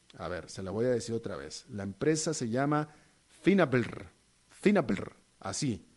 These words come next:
que es propietaria del famoso nombre Travelex de cambio de divisas, que usted ve los carritos en los aeropuertos.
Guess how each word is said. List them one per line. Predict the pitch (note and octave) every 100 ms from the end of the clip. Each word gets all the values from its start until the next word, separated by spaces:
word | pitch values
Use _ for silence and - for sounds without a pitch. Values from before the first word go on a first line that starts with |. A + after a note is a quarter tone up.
| _ _
que | -
es | B2+
propietaria | - E3+ C#3+ C3 E3 E3+ F3
del | C#3
famoso | A#2+ C3+ D#3 D#3
nombre | D3+ D#3+ D#3 D#3+
Travelex | D#3 - C#3 C3 C3+ D3+ F#3 F3+ - -
de | B2 A2+
cambio | D3+ E3 F3
de | D#3 B2
divisas, | B2+ D#3+ D#3+ G3 G#3
que | A#2
usted | - A#2+
ve | B2+
los | C3 B2
carritos | A2+ G#2 A2+ B2
en | G#2+
los | G2
aeropuertos. | G2+ F#2 D3 D#3 A3 G#3+